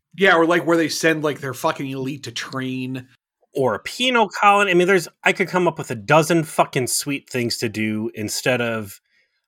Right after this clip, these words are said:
Speaker 2: uh, and I'm sure somewhere in your notes you got the same thing written down. It's just a fucking Captain Planet episode.
Speaker 1: Absolutely. Oh, God. At its core.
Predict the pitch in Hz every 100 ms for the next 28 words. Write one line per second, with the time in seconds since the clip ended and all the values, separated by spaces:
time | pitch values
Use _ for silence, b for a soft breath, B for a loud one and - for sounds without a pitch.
0 | _ 107 110 107 107 - 127 139 135 -
1 | 156 143 - 131 123 117 113 107 104 104
2 | - 110 110 - - 110 110 - 104 104
3 | 110 98 98 104 104 - - 127 117 -
4 | 156 139 131 - 117 113 113 98 - 95
5 | 92 90 85 - - 87 85 _ _ -
6 | 139 139 - 139 135 127 120 117 - _
7 | - 143 - 135 127 117 - - _ 165
8 | 151 139 - - 139 117 117